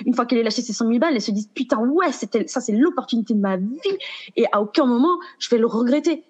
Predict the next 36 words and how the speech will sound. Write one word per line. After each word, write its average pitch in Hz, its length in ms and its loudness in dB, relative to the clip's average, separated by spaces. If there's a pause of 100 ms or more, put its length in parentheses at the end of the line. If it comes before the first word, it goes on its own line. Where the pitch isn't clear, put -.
Et 233 80 0
je 208 100 -2
vais 220 80 -2
tout 349 220 0
faire 359 260 -2
pour - 140 -6
que 214 100 -4
ça, 320 260 -4 (140)
ça 240 100 -6
se 226 120 -4
transforme 254 520 -2
en 208 180 -4
un 311 100 2
million. » 359 360 2 (360)
Tu - 100 -4
vois, 330 80 0
c'est 330 80 2
ça 320 140 0
le 311 80 2
délire. 214 320 0 (260)
Et 247 80 2
pas 311 240 2
juste, 302 320 0
euh, 240 180 2 (240)
le, 226 280 2
le, 247 200 2
leur 240 140 0
faire 247 140 0
miroiter 277 720 2
un 220 100 0
quelconque 240 380 0
rêve 269 260 2
et 254 60 2
que 185 60 -6
derrière, 254 400 0
euh, 196 360 0